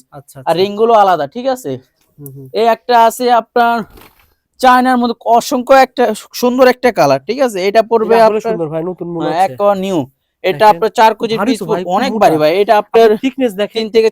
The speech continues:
Speaker 2: চার কেজি হবে।
Speaker 1: থিকনেস দেখেন, খুব সুন্দর কিন্তু
Speaker 2: খুবই
Speaker 1: ভাই,
Speaker 2: সুন্দর
Speaker 1: এগুলো
Speaker 2: এটা। এটার বাইশশো পঞ্চাশ টাকা পড়ে, চার
Speaker 1: পাঁচ
Speaker 2: কেজির
Speaker 1: দশ
Speaker 2: পিস।
Speaker 1: বছরে কিছু হবে না ভাই।
Speaker 2: পাঁচ দশ বছর কি, কি ভাই, আপনার দশ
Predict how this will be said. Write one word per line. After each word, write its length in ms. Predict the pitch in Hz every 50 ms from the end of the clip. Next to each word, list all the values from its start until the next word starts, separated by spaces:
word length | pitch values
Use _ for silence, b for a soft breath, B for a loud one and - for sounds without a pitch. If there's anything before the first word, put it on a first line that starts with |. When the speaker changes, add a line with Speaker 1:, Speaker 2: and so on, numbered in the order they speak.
| -
Speaker 2:
চার 120 | 226 226 226 -
কেজি 180 | - 202 180 180 165
হবে। 180 | 156 127 117 110
Speaker 1:
থিকনেস 240 | 107 - 247 226 190 214
দেখেন, 180 | 202 202 233 220 -
খুব 140 | _ - 233 - -
সুন্দর 220 | 208 185 165 160 147 139
কিন্তু 140 | 139 131 -
Speaker 2:
খুবই 160 | 151 196 220 240
Speaker 1:
ভাই, 80 | - 247
Speaker 2:
সুন্দর 160 | 214 214 220
Speaker 1:
এগুলো 200 | 214 214 190 170 147
Speaker 2:
এটা। 140 | 135 135 - 170
এটার 160 | 190 220 208 190
বাইশশো 260 | 214 214 214 - 240 214 233
পঞ্চাশ 220 | 254 247 247 247 -
টাকা 120 | 240 208 202
পড়ে, 120 | 202 165 - 233
চার 100 | 208 208 196
Speaker 1:
পাঁচ 100 | 226 226
Speaker 2:
কেজির 140 | 208 196 233
Speaker 1:
দশ 60 | 233
Speaker 2:
পিস। 80 | 277 269
Speaker 1:
বছরে 180 | 247 262 262 254 240
কিছু 140 | 208 - 220 185
হবে 140 | 175 160 147
না 40 | 143 139 147
ভাই। 100 | 139 123 117 - - _ -
Speaker 2:
পাঁচ 160 | 190 220 247 226
দশ 160 | 220 247 233 -
বছর 80 | 240 240 233 214 214 214
কি, 80 | 220 190 165
কি 80 | 160 151 143
ভাই, 100 | 139 135 131 123 139 160
আপনার 240 | 151 - 196 202 196 170 202
দশ 100 | 202 208